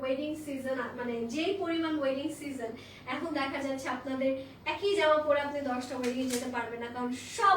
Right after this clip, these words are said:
ওয়েডিং এ কারো না কারোর সাথে দেখা হয়ে যাবেন, সে দেখে ফেলবে যে আপনি already জামাটা অন্য কোনো ওয়েডিং এ পরে ফেলেছেন। So, কি করতে হবে? কম বাজেটে অনেক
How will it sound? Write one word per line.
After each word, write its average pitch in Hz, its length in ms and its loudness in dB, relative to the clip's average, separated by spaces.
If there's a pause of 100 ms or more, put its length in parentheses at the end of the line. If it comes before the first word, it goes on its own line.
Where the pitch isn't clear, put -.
ওয়েডিং 311 220 6
এ 311 100 -2
কারো 285 220 2
না 277 60 0
কারোর 269 180 -2
সাথে 262 160 -6 (100)
দেখা 240 200 -4
হয়ে 240 100 -2
যাবেন, 247 260 -6
সে - 340 -6
দেখে 302 240 -6 (160)
ফেলবে 277 240 -2
যে 254 100 -2
আপনি 240 220 -6
already 240 340 -4
জামাটা 247 300 -6
অন্য 359 180 -2 (100)
কোনো 294 140 -4
ওয়েডিং 247 280 -4
এ - 20 -8 (140)
পরে 285 240 0 (100)
ফেলেছেন। - 440 -14 (480)
So, 285 120 -4
কি 330 80 -6 (100)
করতে 349 240 -8
হবে? 370 200 -4 (140)
কম 294 260 -2
বাজেটে 311 400 -4 (220)
অনেক 294 320 -2